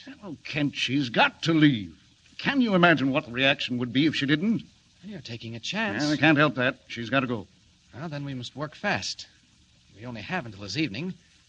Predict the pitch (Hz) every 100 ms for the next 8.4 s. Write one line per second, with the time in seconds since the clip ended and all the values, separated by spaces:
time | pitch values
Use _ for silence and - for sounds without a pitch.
0 | _ _ _ _ - 135 139 202 208 170
1 | 113 98 92 82 95 113 151 - 123 101
2 | - _ _ _ _ _ _ 131 139 233
3 | 214 190 160 160 147 - 175 131 113 -
4 | 165 87 101 92 131 131 92 131 151 -
5 | 196 156 127 - _ 139 151 143 - 214
6 | 101 120 127 131 151 170 123 123 147 143
7 | 131 - 220 - 165 147 196 233 135 110
8 | 98 - 127